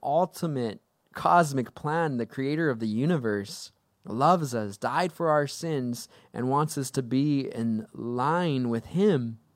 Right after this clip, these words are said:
And that same message that to us brings glory and life and joy, when other people hear it, they say, "Oh man, that's," they become slaves to it. They say, "No, I don't, I don't want that as,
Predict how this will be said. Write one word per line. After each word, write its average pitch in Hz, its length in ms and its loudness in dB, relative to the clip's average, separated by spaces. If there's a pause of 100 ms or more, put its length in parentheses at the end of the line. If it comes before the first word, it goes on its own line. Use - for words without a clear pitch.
(1200)
And 139 160 0
that - 160 4
same 196 380 4
message 170 420 2
that 123 220 2
to 135 180 4
us 165 260 6
brings 123 460 -2
glory 135 640 0
and 110 180 -2
life 175 380 -2
and 113 200 -2
joy, 131 480 2 (460)
when 113 160 -4
other 175 220 6
people 135 320 -2
hear 202 260 0
it, 127 140 -2
they 117 80 -8
say, 120 260 -6
"Oh 127 340 -6
man, 131 480 -6
that's," - 440 -12
they 123 120 -10
become 127 320 -8
slaves 160 540 -2
to 117 140 -10
it. 104 180 -12 (920)
They 110 80 -10
say, 113 160 -10
"No, 135 280 0
I 127 120 2
don't, 139 140 -2
I 123 100 2
don't 131 300 2
want 123 280 4
that 113 180 4
as, 113 200 -2